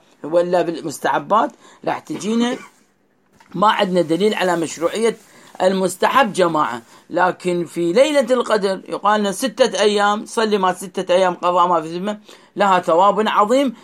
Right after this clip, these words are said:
لأن فيها نوع من الجماعة والجمعة مع ذكر الله سبحانه وتعالى. إذن آثار عظيمة وآثار في، آه، ثواب، آه، الأتيان بها.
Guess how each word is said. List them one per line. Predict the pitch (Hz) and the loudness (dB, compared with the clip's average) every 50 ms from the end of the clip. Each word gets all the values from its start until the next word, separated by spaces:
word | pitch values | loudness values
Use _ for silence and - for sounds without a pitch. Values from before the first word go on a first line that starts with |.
| - _ - | -20 _ -4
لأن | 165 196 208 214 196 180 160 147 | 0 0 2 2 2 0 0 -2
فيها | - - 185 175 165 147 | -4 -2 -2 0 0 0
نوع | 151 175 170 - | 0 -2 -4 -4
من | - 156 147 135 | -6 -10 -10 -10
الجماعة | 127 113 - 131 131 135 160 180 185 - 196 190 | -10 -10 -10 -8 -6 -2 -2 -2 -2 -2 -4 -4
والجمعة | 156 131 120 123 151 180 196 190 190 180 | -4 -6 -8 -6 -8 -6 -4 -4 -4 -4
مع | 160 139 151 - - _ _ _ _ _ - | -4 -4 -6 -8 -10 _ _ _ _ _ -10
ذكر | 170 170 - 147 139 | -10 -8 -6 -8 -6
الله | 139 147 165 170 | -4 -2 -2 -4
سبحانه | 156 - - - - 104 101 95 | -4 -6 -14 -18 -16 -16 -16 -16
وتعالى. | 92 90 - - - - - - | -18 -18 -20 -20 -20 -10 -4 -4
إذن | 214 214 226 226 220 214 - - | -2 0 0 -2 -4 -6 -8 -2
آثار | 151 185 180 - - 202 190 170 143 139 | 2 2 2 2 2 0 0 0 -2 -4
عظيمة | 110 113 147 143 196 226 233 247 247 247 233 233 - - - - - - - | -4 -4 -4 -2 0 0 2 2 2 0 -4 -6 -10 -20 -20 -20 -20 -16 -8
وآثار | 139 156 170 180 180 175 175 180 180 - - - 156 151 151 - 170 170 170 156 151 156 143 - - | -2 0 2 2 2 2 2 2 0 -2 -2 0 0 0 0 -2 -2 -2 -2 -2 -4 -8 -10 -12 -10
في، | - 139 135 135 - - - 123 120 120 120 117 120 - _ _ - _ _ - - | -8 -6 -6 -6 -8 -10 -10 -10 -8 -8 -8 -10 -10 -12 _ _ -20 _ _ -18 -16
آه، | 120 | -16
ثواب، | 113 - 143 147 180 214 226 202 165 - - | -8 -4 0 2 4 4 4 2 -2 -8 -10
آه، | 120 113 113 98 - - 175 | -10 -10 -10 -10 -12 -12 -12
الأتيان | 180 - - 185 180 - 208 208 208 202 | -10 -6 -6 -6 -4 -2 -2 -2 -2 -2
بها. | 202 226 226 240 254 285 | -2 -2 -2 -2 -4 -6